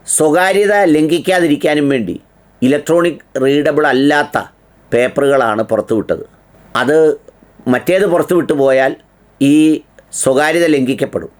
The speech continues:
എന്നാൽ പേപ്പറിൽ പുറത്തു വന്നാൽ സ്വകാര്യത ലംഘിക്കപ്പെടില്ല. കാരണം ഇലക്ട്രോണിക്കലായിട്ട് റീഡ് ചെയ്യുമ്പോഴാണ് ഈ സ്വകാര്യത നമ്മളിലെ ആടകൾ അഴിഞ്ഞു പോകുന്നത് പോലെ അല്ലെങ്കിൽ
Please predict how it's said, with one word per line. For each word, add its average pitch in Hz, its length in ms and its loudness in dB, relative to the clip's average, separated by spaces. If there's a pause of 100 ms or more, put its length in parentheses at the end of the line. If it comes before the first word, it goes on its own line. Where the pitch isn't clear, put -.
(640)
എന്നാൽ 143 300 0 (200)
പേപ്പറിൽ 190 500 0
പുറത്തു 147 280 -2
വന്നാൽ 123 340 0 (320)
സ്വകാര്യത 131 420 0
ലംഘിക്കപ്പെടില്ല. 110 840 -2 (220)
കാരണം 123 300 -2 (480)
ഇലക്ട്രോണിക്കലായിട്ട് 175 1000 0
റീഡ് 151 200 2
ചെയ്യുമ്പോഴാണ് 135 800 0 (160)
ഈ 123 120 -2
സ്വകാര്യത 123 580 0 (440)
നമ്മളിലെ 123 500 0 (140)
ആടകൾ 143 520 0 (220)
അഴിഞ്ഞു 147 300 0
പോകുന്നത് 120 520 0
പോലെ 107 200 2
അല്ലെങ്കിൽ 123 280 -2